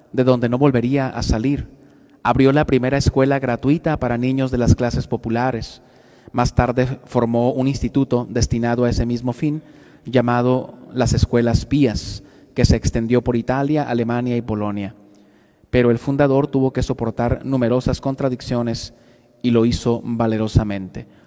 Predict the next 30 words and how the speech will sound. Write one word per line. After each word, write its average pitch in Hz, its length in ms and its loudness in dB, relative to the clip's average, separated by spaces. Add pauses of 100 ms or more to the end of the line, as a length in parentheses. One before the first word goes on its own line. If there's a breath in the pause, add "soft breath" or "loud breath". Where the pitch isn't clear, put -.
(180 soft breath)
Hoy 120 140 2
pedimos 120 320 2
la 120 80 0
intercesión, 131 580 0
pues, 139 220 -2
de 147 80 -4
San 117 220 -2
José 117 260 -2
de 117 140 0
Calasanz, 117 520 -2
presbítero, 135 560 -2 (440 loud breath)
y 127 240 4
oramos 123 400 0
por 110 160 -4
todos 120 480 -2
los 117 320 -2
educadores, 107 800 -2 (400 loud breath)
este 110 320 -4
patrono, 107 440 -2
pues, 107 240 -4
de, 98 220 -6
de 101 160 -8
los 104 140 -6
profesores, 113 600 -2
de 113 60 -4
los 107 160 -6
educadores. 98 760 -8 (840 soft breath)
Oremos. - 880 -2 (1600 soft breath)
Dios 147 320 4
nuestro, 151 540 -2